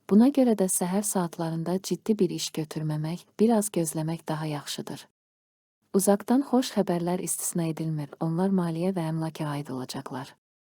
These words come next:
Günün ikinci yarısında ruh yüksəkliyi hiss edəcəksiniz. Yeni ideyalar parlaq görünə bilər,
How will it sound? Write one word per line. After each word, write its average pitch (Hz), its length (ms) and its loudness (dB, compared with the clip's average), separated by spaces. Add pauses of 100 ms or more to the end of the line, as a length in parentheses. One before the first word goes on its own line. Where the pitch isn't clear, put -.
(560)
Günün 254 260 10
ikinci 226 380 4
yarısında 185 600 4
ruh 185 200 0
yüksəkliyi 160 640 -2
hiss 165 200 -2
edəcəksiniz. 143 800 -6 (920)
Yeni 220 280 8
ideyalar 185 480 4
parlaq 170 400 -4
görünə 151 400 -2
bilər, 143 300 -6